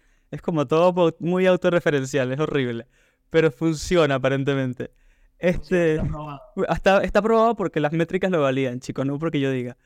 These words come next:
Speaker 1: Este, mm, una persona escucha este podcast y dice, "Ah, ok,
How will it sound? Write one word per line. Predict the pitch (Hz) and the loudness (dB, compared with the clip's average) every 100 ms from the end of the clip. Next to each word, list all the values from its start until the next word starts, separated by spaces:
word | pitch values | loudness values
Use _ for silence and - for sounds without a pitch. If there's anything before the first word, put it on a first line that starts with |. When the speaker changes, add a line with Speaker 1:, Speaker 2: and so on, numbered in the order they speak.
| _ _ _ _ - | _ _ _ _ -2
Speaker 1:
Este, | 170 - 175 170 170 160 | -2 0 0 4 4 2
mm, | 151 147 147 143 139 - _ _ _ _ _ _ 170 | 0 -2 -2 -4 -6 -8 _ _ _ _ _ _ -2
una | 190 | 0
persona | 208 175 | 0 -2
escucha | 175 180 170 | 0 0 -2
este | - | -4
podcast | - 170 156 151 | -2 -2 -2 -2
y | 151 | -2
dice, | 156 151 151 _ _ _ | -2 -6 -8 _ _ _
"Ah, | - 165 | -4 0
ok, | 160 | 0